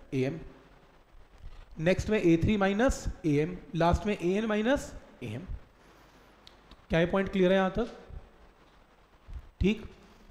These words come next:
जब दो terms को minus करते हैं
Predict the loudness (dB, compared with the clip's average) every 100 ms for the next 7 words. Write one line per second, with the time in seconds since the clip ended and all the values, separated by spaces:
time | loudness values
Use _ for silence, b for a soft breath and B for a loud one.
0 | -20 -20 -20 -20 -20 _ -20 -20 -20 _
1 | _ -18 0 2 4 6 6 6 4 0
2 | 0 0 0 0 2 0 0 -2 -2 -4
3 | -4